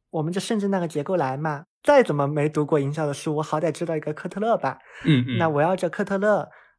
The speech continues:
Speaker 1: 还有哪些相关的人，你其实很快能搜出一大筐的。
Speaker 2: 对。
Speaker 1: 你可以在网络上搜，你可以在那个科特勒的书里面找到他的很多引用，还有他的那个 reference 里面有他提到其他人嘛，你都可以拉出一大堆人名来，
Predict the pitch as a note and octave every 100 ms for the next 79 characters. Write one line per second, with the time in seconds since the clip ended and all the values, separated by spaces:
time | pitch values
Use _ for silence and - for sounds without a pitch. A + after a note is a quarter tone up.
0 | _ - - D#3+ F#3+ D#3 E3+ D#3+ F3+ F#3
1 | F#3 D#3 C3 B2+ C#3 - D3+ - D#3 F3+
2 | D3 C#3 E3+ D#3 C#3+ C3+ E3+ - D#3+ D3+
3 | D3 - D3 D#3+ E3+ C#3+ - - - -
4 | B2 A#2 F3+ F#3 F#3+ E3+ C#3 D3+ D#3+ D#3
5 | - - D3+ D#3 - - - - D3+ -
6 | G3 G3 F3+ F3+ D#3+ C#3+ _ - G3+ G#3
7 | G3+ F3 - G#3 G#3+ E3+ D3 C#3 C3 C3+
8 | C#3+ - D#3+ D3+ C#3+ C#3 D#3 D3 C3 C#3
9 | E3+ C#3 - - - - D3 D#3 E3 E3
10 | D#3 D#3 F3+ A#3 F#3+ - D3 C#3 C#3+ D3
11 | C#3+ - F3 E3 - E3+ D#3+ - E3 E3+
12 | C3+ C3+ D#3 C3+ - - - _ - D#3
13 | D#3+ - D3+ E3 D#3+ - D#3 D3+ D#3+ C#3+
14 | D3 B2+ A#2+ C#3 B2 C3+ C3 C3